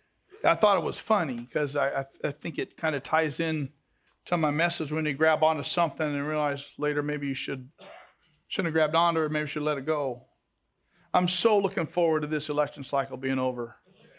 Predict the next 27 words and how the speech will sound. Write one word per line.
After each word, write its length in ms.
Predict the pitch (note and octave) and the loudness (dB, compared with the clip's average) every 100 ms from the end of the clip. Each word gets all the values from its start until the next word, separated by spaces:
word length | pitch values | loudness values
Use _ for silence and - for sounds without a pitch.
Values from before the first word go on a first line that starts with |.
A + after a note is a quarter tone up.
| - - - | -20 -20 -12
I'm 140 | - D3+ | -6 0
absolutely 400 | E3+ E3 F3+ D#3+ | 2 2 -2 -2
sick 180 | E3+ D#3+ | -2 -2
and 140 | C#3 | -2
tired 360 | D3+ D3 C#3 C3+ | 0 2 0 -2
of, 160 | C3 - _ _ _ - _ _ _ _ _ _ - | -6 -12 _ _ _ -20 _ _ _ _ _ _ -4
of 120 | C#3 | -2
everything. 680 | C#3 D3 C3+ A#2+ B2+ A#2 A#2+ _ _ _ _ _ _ _ _ _ | 0 0 -2 -8 -14 -20 -20 _ _ _ _ _ _ _ _ _
It, 180 | D3 D3+ | -4 0
it, 200 | E3 D#3+ | -2 0
it, 260 | E3+ E3+ _ _ _ _ _ _ _ _ _ | 0 -2 _ _ _ _ _ _ _ _ _
you 100 | F3 | -2
know, 80 | E3+ | 0
the 120 | E3+ | 2
interesting 400 | F#3 F3 D#3+ E3+ | 2 2 0 -4
thing 380 | - E3 D#3+ D#3 | -4 -2 -2 -2
is, 300 | D3 C3 - | -4 -6 -4
uh, 420 | D#3+ C#3+ C3 A#2+ A#2+ - _ _ _ _ | 0 2 0 -2 -10 -20 _ _ _ _
it 100 | D3+ | 0
doesn't 240 | F3+ G3 E3 | 2 2 4
matter 340 | F3 E3 C#3+ | 4 4 2
what 160 | C#3+ C#3 | 0 2
happens 480 | D#3 C#3+ D3 C#3+ | 0 0 -2 -2
on 140 | D3 C#3 | -2 -2
<laughs> 0 | |
Tuesday. 680 | - A3 D3 D3 B2+ C3+ - _ _ _ _ _ _ _ | -2 -4 -4 -6 -6 -6 -10 _ _ _ _ _ _ _
Um, 680 | C3+ C3+ C3 B2 A#2 A2 | -4 -2 0 -2 -4 -8